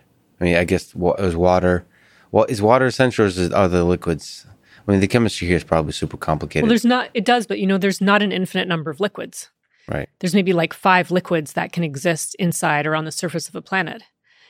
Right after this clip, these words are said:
Speaker 2: And water is the one that exists for the largest range of temperatures and pressures. And it's also the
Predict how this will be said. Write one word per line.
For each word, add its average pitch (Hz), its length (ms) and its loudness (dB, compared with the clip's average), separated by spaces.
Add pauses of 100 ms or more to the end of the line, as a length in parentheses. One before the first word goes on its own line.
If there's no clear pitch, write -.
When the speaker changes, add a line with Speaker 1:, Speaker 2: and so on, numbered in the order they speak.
(200)
Speaker 2:
And 180 180 4
water 190 320 4
is 160 200 -2
the 180 100 0
one 165 260 2
that 156 180 0
exists 160 440 -2
for - 120 -8
the 151 140 -4
largest 165 540 2
range 170 240 -2
of 151 100 -12
temperatures 156 460 -8
and 156 100 -12
pressures. - 540 -8 (260)
And 196 60 4
it's 202 120 2
also 214 220 4
the 185 140 0